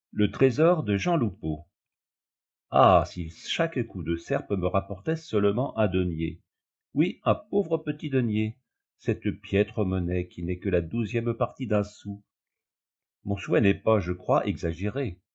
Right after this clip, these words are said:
Et d'ailleurs, quand on souhaite l'impossible, pourquoi se gêner ? Il n'en coûte pas davantage. À un denier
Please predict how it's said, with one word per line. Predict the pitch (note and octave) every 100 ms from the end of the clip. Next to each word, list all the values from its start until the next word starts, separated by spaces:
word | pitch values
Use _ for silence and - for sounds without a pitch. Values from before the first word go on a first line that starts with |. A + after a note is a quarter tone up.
| _ _ _ _ _
Et | C#3
d'ailleurs, | D3 D3 F#3+ -
quand | A#2+ -
on | G2
souhaite | - F#2+ -
l'impossible, | D#3 - F2+ G3 G3+ G#2 -
pourquoi | G3+ - D#3+
se | A2+
gêner ? | E2 D#2+ D2+ E2 - _ _ _ _ _ _
Il | - D2+
n'en | D2+
coûte | - A#2+ C3 E2 -
pas | G#2+
davantage. | A#2+ A#2+ C3 - G2+ G#2 G2+ G#2 G#2+ _ _ _ _
À | G2 G2 -
un | C3+
denier | B2 B2 A#2+ A#2+